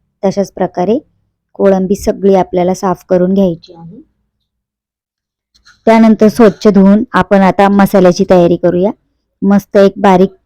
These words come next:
अ, उभा चिरून घेतलेला कांदा आहे, टोमॅटो आहे, लसूण आणि अद्रक, दोन हिरव्या मिरच्या टाकून मस्त असं मिक्सरला बारीक करून घ्यायचं आहे. त्यानंतर आपण फोडणी घालून घेणार आहोत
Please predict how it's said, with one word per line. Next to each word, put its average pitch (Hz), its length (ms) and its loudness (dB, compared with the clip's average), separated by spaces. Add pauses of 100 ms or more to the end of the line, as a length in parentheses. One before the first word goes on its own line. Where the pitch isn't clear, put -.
(380)
अ, 190 160 0
उभा 196 360 4
चिरून 196 340 2
घेतलेला 190 400 2
कांदा 185 360 0
आहे, 185 280 2 (560)
टोमॅटो 202 360 2
आहे, 190 340 0 (220)
लसूण 208 440 0 (800)
आणि 196 240 0 (100)
अद्रक, 190 340 0 (440)
दोन 202 260 2
हिरव्या 202 260 2
मिरच्या 190 320 0
टाकून 196 300 -2
मस्त 196 360 -2
असं 190 260 -2
मिक्सरला 185 440 -4
बारीक 185 400 0
करून 185 220 0
घ्यायचं 185 360 -2
आहे. 175 380 -20 (1800)
त्यानंतर 214 400 0
आपण 202 240 0
फोडणी 202 420 0
घालून 196 300 2
घेणार 180 300 0
आहोत 196 200 -2